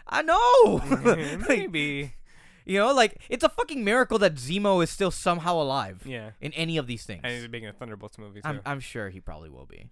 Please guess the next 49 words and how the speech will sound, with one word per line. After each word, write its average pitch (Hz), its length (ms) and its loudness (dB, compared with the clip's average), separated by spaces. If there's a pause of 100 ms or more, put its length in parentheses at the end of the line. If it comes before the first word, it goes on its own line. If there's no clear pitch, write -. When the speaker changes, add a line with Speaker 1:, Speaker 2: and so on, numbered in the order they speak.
Speaker 2:
I 139 60 -12
mean, 180 140 -6
Speaker 1:
You 185 140 -4
know, 156 80 -10
Speaker 2:
uh, 147 100 -10
Speaker 1:
that's 151 180 -12
Speaker 2:
th-, - 120 -20
wasn't 143 200 -10
that 165 120 -6
confirmed? 214 360 -12 (220)
Or 135 140 -4
was 127 160 -6
that 120 160 -8
just 160 60 -8
Speaker 1:
They, 185 120 0
Speaker 2:
a 185 60 -4
Speaker 1:
well, 196 80 2
I 180 40 6
mean, 180 120 0
they 180 60 2
Speaker 2:
rumor? 185 40 4
Speaker 1:
haven't 185 140 -2
confirmed 139 260 -4
a - 20 -6
cast 147 460 -4
yet, 90 340 -14
but, 104 140 -10
like, 107 220 -8
Speaker 2:
Okay. - 80 -20 (140)
Speaker 1:
the 139 160 -10
assumption 120 420 -10
is, 90 180 -16
'cause 104 200 -14
he's, 113 240 -14 (120)
you 113 140 -14
know, 92 80 -14
he's 101 220 -14
the 107 80 -14
leader 104 240 -10
in 90 80 -14
the 95 60 -18
comics. 101 360 -14
Speaker 2:
Yeah. 104 140 -12 (240)
Speaker 1:
You 67 60 -20
know, - 60 -20 (200)
spoilers, 98 560 -10
I 71 60 -20
guess. - 300 -20
If - 80 -20